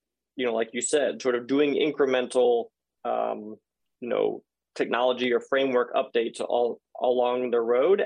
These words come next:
as they are made available. Um,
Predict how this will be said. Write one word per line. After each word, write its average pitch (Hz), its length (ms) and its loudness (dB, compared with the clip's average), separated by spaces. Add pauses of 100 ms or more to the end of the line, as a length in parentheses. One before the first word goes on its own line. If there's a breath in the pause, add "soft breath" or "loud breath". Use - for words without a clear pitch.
as 123 280 -2
they 123 260 0
are 117 360 -4
made 117 220 -4
available. 123 640 0 (880)
Um, 113 320 -4